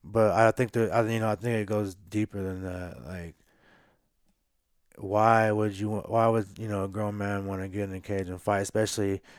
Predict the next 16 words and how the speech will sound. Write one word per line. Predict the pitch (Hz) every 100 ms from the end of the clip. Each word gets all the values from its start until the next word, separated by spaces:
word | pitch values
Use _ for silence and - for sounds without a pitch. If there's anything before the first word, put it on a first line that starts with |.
| - -
early | 113 104
in | 98
your |
career, | 98 113 104
you're | 98
fighting | - 98 101
for | 98 104
free. | - 98 90 90 - _ _ _ - - _ _
So, | - 98 92 90 - _ _ _ _ _ _ _ _ _ _ _ _ _ _ _ _
you | 113
know, | 98 95
why | 92 98 101 95 92 - _ _ _ _ _ _ -
would | 107 92 95
you |
want | 95 98 -
to? | 90 98